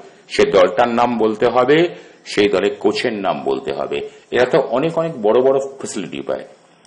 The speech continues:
ইন্ডিয়ান সুপার লিগ আসলে ভারতীয় দলের ফুটবল কোচের কবস্থান। সেখানে কোচ কার্লোস কোয়াদ্রাদোর মতো কোচেরা ছড়ি ঘোরায়।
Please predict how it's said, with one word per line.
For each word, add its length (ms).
ইন্ডিয়ান 400
সুপার 360
লিগ 460
আসলে 680
ভারতীয় 300
দলের 280
ফুটবল 520
কোচের 260
কবস্থান। 640
সেখানে 300
কোচ 300
কার্লোস 460
কোয়াদ্রাদোর 480
মতো 240
কোচেরা 640
ছড়ি 360
ঘোরায়। 340